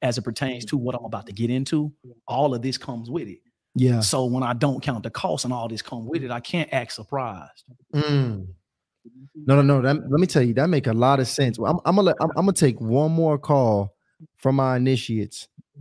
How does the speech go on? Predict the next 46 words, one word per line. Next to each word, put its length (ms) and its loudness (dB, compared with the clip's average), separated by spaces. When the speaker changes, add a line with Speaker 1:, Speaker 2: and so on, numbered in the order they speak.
Speaker 2:
before 280 2
we 120 4
go 160 2
ahead 240 2
and 100 -2
wrap 200 0
this 140 -2
thing 240 -2
up. 200 -2
I'm 80 -2
gonna 60 -2
let 180 0
y'all 100 2
go 120 0
ahead. 100 0
We 80 0
got 180 0
one 80 -4
on 120 0
here 100 0
right 180 -2
now. 220 -8
All 100 -6
right. 380 0
Well, 160 4
look, 300 2
welcome, 680 2
man. 140 0
This 100 0
thing, 160 0
they 80 0
got 140 0
a 120 -2
nice 260 0
quiet, 420 -4
quiet 340 0
background. 320 0
Shout 220 -2
out 160 -2
when 120 0
y'all 180 2
come 180 -2
on 80 2
the 80 2
Hall 240 2
Initiated. 680 0